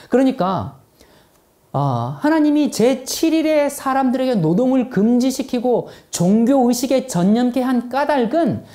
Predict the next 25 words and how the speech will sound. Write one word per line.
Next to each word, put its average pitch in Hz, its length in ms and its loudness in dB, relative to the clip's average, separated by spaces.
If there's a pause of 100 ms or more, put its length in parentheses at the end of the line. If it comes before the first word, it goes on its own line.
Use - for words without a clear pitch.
(140)
하나님 330 460 2
자신의 285 460 0
안식을 214 640 0
방해받지 269 960 2
않으려 254 460 2
했다, 294 480 0
그런 330 240 2
인식이거나 185 880 -2 (520)
또는 339 400 2 (220)
인간의 277 640 4
이러한 269 280 0
그 294 100 2
안식이나 294 600 0
여러 427 200 -8
가지 311 280 -4
그 320 160 0
종교적 320 520 2
봉사를 320 500 0
통해서 302 460 0 (240)
하나님의 285 840 0 (240)
그 269 400 4 (140)
안식을 262 600 2
증대하려는 269 1120 2 (240)
그런 349 320 0
태도들입니다. 233 720 -2